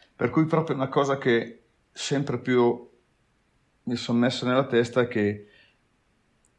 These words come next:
facciamo tecnica, bene, quella cosa lì va fatta al meglio possibile in quel giorno lì. E facciamo la forza, quella cosa lì va fatta al meglio possibile.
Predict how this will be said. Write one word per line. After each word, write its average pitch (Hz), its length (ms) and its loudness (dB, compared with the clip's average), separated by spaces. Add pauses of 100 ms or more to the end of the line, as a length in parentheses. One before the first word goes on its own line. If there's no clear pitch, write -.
(140)
facciamo 127 480 0
tecnica, 104 520 2
bene, 104 500 -2
quella 113 400 0
cosa 117 340 0
lì 117 140 4
va 120 100 2
fatta 107 340 -2
al 98 80 0
meglio 101 280 0
possibile 95 520 -4
in 90 60 -6
quel 95 160 -4
giorno 95 260 -2
lì. 90 260 -4 (1300)
E - 80 -10
facciamo 120 360 0
la 123 80 4
forza, 110 480 0
quella 104 300 -2
cosa 107 280 -2
lì 113 140 0
va 120 100 0
fatta 113 320 -6
al 101 60 -2
meglio 101 240 -2
possibile. 92 720 -8